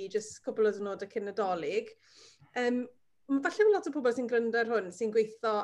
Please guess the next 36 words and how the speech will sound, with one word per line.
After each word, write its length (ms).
ar 80
eu 140
trad, 680
yn 160
meddwl, 280
"Beth 140
maen 120
nhw'n 120
siarad 340
am 40
byti? 260
Dim 140
ond 240
eistedd 380
tu 100
ôl 160
desg 460
maen 120
nhw'n 120
neud 400
trwy'r 240
dydd?" 480
Fel, 180
fi'n 160
siŵr 160
bod 120
ti 120
gyda'r 300
un 80
peth, 240
jyst 180
eistedd 240
lawr 240
trwy'r 240
dydd. 320
Ond 280